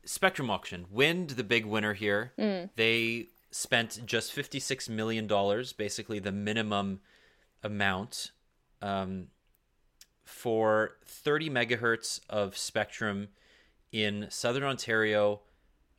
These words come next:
Speaker 1: Alberta, and British Columbia.
Speaker 2: Okay.
Speaker 1: So the way it works is that it's generally based on it's, these regions are divided into population.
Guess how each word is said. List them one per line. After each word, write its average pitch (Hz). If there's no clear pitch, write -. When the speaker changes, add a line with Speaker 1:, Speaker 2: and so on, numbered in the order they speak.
Speaker 1:
Alberta, 104
and 98
British 101
Columbia. 95
Speaker 2:
Okay. 165
Speaker 1:
So -
the 127
way 143
it 143
works 131
is 117
that 113
it's -
generally 127
based 107
on 101
it's, -
these 110
regions 110
are 98
divided 101
into 98
population. 95